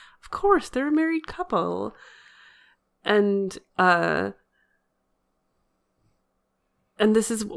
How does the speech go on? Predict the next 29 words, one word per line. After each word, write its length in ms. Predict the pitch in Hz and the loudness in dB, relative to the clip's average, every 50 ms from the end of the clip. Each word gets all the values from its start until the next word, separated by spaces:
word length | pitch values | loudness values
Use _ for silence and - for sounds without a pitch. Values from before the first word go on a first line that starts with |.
| - - _ - | -14 -14 _ -6
you 180 | 190 202 220 214 | -2 2 4 6
know, 200 | 190 196 220 247 | 6 6 6 6
like, 340 | 254 254 247 247 - - - - _ _ _ _ _ _ _ _ _ _ _ _ _ _ _ _ _ _ _ | 6 6 4 4 0 -8 -20 -20 _ _ _ _ _ _ _ _ _ _ _ _ _ _ _ _ _ _ _
they're 260 | - 214 311 349 381 | 0 4 6 6 8
really 260 | 370 359 330 320 311 294 | 8 8 6 6 4 2
poor. 640 | - - 294 330 349 320 233 180 170 175 170 - _ _ | 2 2 0 2 4 4 4 4 4 0 -2 -6 _ _
What 160 | - 247 294 320 | 0 2 2 2
else 180 | 339 330 - | 2 0 4
do 100 | - 359 | 4 6
they 100 | 277 - | 6 6
have 280 | - - - - - - | 4 2 0 -4 -4 0
for 160 | - - - 370 | 4 4 4 6
fun? 300 | - 381 - - 440 427 - - - 539 539 - - - - | 6 6 6 8 6 6 4 6 4 4 4 4 -2 -2 -2
<laughs> 60 | - - - 605 605 - | -2 4 8 8 8 8
Frankly, 320 | 415 403 277 427 403 392 392 415 - - | 8 8 8 8 8 8 8 8 6 8
like, 220 | 440 440 392 370 - | 8 8 8 8 4
it's 380 | 427 427 - 523 523 392 - - | 4 2 4 4 4 4 6 4
not 100 | 392 392 | 6 8
like 300 | 453 480 494 494 494 494 403 - | 10 8 8 8 6 4 2 4
they 60 | 403 | 0
can 80 | - - 294 339 | 2 4 4 6
go 80 | - 370 | 6 6
out 200 | 415 427 427 403 | 6 6 8 8
on 200 | 403 359 311 302 | 10 8 8 8
date 340 | - 277 - 359 392 415 - | 6 4 4 4 0 -2 0
nights. 760 | 220 180 170 196 196 - - - - - - - - - - - | 0 2 2 2 0 0 -6 -10 -12 -16 -16 -14 -14 -14 -4 -2
Like, 640 | 381 440 605 466 294 - - 494 480 - - - - | 2 4 4 4 4 6 4 4 4 2 -4 -2 2
come 200 | 466 480 466 - | 4 6 6 8
on. 340 | 311 277 - - 180 - 190 | 8 6 6 4 -2 -6 -6